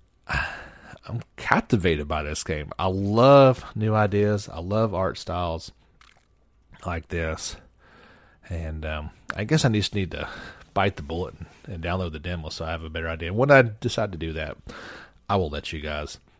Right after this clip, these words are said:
know firsthand how it is. Um, that's all the news I have for this week. Uh, let's quickly just say I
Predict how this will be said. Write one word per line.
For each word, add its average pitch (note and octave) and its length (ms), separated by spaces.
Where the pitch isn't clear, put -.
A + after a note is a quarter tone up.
know G#2 260
firsthand E2 580
how D#2 240
it D2+ 80
is. - 280
Um, C3 340
that's F#3 200
all B3 120
the B3+ 80
news A#3 240
I G3 60
have G3+ 220
for G3 100
this F#3+ 260
week. A#3+ 340
Uh, C3+ 300
let's - 320
quickly E3 360
just D#3 240
say D3+ 220
I G2+ 240